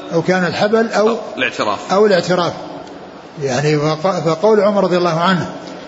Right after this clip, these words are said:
Speaker 1: أن الرسول صلى الله عليه وسلم يعني ثم قال: "رجم، رجم"، هذا بعد سيأتي. "رجم، رجمنا".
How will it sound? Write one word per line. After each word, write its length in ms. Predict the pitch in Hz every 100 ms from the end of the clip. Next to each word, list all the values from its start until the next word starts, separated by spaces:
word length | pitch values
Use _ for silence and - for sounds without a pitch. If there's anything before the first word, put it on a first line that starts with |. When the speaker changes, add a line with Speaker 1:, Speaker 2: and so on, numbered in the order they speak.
| - - -
Speaker 1:
أن 140 | 170
الرسول 380 | 175 170 185 196
صلى 140 | 175
الله 120 | 170 190
عليه 120 | 185
وسلم 140 | 160 143 -
يعني 420 | 160 156 160 156 165 160 151 143 - - - - - - -
ثم 120 | 147 147
قال: 200 | 151 151
"رجم، 260 | 147 151
رجم"، 180 | 147 135
هذا 220 | 120 147
بعد 220 | 143 143
سيأتي. 460 | 139 143 139 139 196 - - - - - - -
"رجم، 280 | 151 151
رجمنا". 460 | 147 135 147 151 190